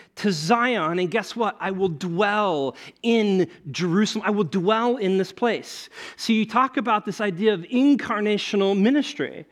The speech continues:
It's, it's this, this, the city that God wants it to be, and the way that that's gonna happen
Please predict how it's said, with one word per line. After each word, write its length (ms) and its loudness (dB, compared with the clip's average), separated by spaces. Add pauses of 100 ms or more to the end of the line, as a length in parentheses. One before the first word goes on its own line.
(400)
It's, 220 -8
it's 200 0
this, 180 0
this, 320 -4
the 100 -4
city 640 2
that 180 -4
God 320 2
wants 420 2
it 120 -2
to 100 0
be, 460 2 (220)
and 140 6
the 80 6
way 320 2
that 120 4
that's 200 0
gonna 200 0
happen 500 0